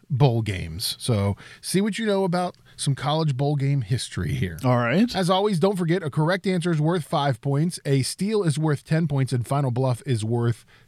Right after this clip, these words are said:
Speaker 1: twenty-five points. Before we started, we had a complete and total random flip of the coin, and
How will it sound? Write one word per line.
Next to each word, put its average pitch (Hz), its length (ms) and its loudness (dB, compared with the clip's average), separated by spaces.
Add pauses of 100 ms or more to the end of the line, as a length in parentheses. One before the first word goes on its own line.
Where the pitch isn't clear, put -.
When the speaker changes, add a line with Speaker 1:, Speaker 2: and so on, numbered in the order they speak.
Speaker 1:
twenty-five 135 920 -2
points. 127 240 0
Before 254 300 -2
we 285 80 0
started, 175 340 0 (280)
we 160 100 4
had 180 60 0
a 170 40 -4
complete 165 380 0
and 160 120 2
total 214 300 -2
random 139 340 0
flip 135 260 -2
of 123 100 0
the 113 80 -10
coin, 147 400 0
and 208 340 -2